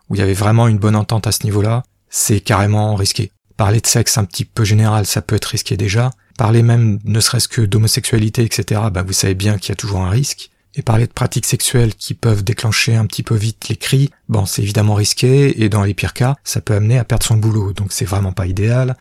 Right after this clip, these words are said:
Donc c'est le truc à ne pas faire. Je pense que j'ai pas vraiment besoin de détailler pourquoi parler à de complets étrangers, étrangères, des inconnus dans la rue ou dans le métro. C'est vraiment pas non plus une bonne solution, hein.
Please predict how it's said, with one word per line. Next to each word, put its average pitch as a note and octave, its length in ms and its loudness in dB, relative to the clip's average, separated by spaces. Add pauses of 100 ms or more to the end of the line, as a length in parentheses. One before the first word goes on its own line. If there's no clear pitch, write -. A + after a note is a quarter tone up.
Donc A#2 380 0
c'est - 300 -4
le A#2+ 300 4
truc - 300 0
à A#2+ 40 0
ne G#2+ 60 -2
pas G#2+ 100 -2
faire. F2+ 300 -6 (540)
Je A#2 140 -2
pense A#2+ 240 2
que A#2+ 100 0
j'ai G#2+ 120 0
pas A#2 200 -2
vraiment B2 640 4
besoin A#2+ 300 2
de A2+ 60 4
détailler A#2 400 2
pourquoi A#2+ 400 -2
parler A#2 400 2
à A2 40 0
de G#2+ 80 -2
complets A2+ 400 -2
étrangers, A#2 500 0
étrangères, A#2 600 0 (160)
des A2 300 0
inconnus B2+ 500 4
dans A2+ 140 4
la A2+ 120 4
rue B2 360 4
ou A#2 80 2
dans A#2 120 2
le A2+ 60 4
métro. A#2 500 0
C'est G2+ 220 -4
vraiment A#2+ 460 2
pas B2 220 0
non A2+ 120 4
plus A#2 380 -2
une A#2 120 2
bonne A2+ 140 2
solution, B2+ 580 2
hein. C3 120 -2